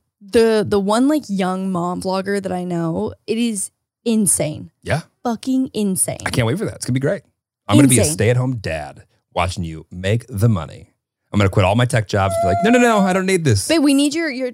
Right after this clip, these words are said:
Speaker 1: your health bennies though. Your tech, tech
Speaker 2: Health
Speaker 1: health
Speaker 2: bennies?
Speaker 1: bennies are so good.
Speaker 2: They're pretty good.
Speaker 1: He-,
Speaker 2: They're pretty
Speaker 1: tech
Speaker 2: good.
Speaker 1: health bennies are
Speaker 2: Tech
Speaker 1: so
Speaker 2: health bennies
Speaker 1: good.
Speaker 2: are good.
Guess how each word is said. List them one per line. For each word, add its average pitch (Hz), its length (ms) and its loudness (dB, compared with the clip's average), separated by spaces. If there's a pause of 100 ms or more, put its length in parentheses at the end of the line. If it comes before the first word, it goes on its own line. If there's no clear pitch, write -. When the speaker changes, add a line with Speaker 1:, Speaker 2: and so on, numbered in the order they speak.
Speaker 1:
your 247 180 -6
health 247 280 -8
bennies 185 300 -6
though. 170 80 -4
Your 170 180 -6
tech, - 360 -8
tech - 180 0
Speaker 2:
Health 120 120 4
Speaker 1:
health 240 140 4
Speaker 2:
bennies? - 340 6
Speaker 1:
bennies 269 60 0
are 247 40 0
so 196 500 0
good. 185 400 -4
Speaker 2:
They're 165 140 2
pretty 135 160 0
good. 85 220 -6 (300)
Speaker 1:
He-, - 200 -10
Speaker 2:
They're 107 80 4
pretty 117 60 2
Speaker 1:
tech - 160 2
Speaker 2:
good. 156 60 -4
Speaker 1:
health 196 160 -4
bennies 180 240 -4
are 160 60 -4
Speaker 2:
Tech 131 140 -2
Speaker 1:
so 113 120 2
Speaker 2:
health 87 120 0
bennies 80 120 -6
Speaker 1:
good. 80 100 -10
Speaker 2:
are 76 80 -12
good. - 80 -18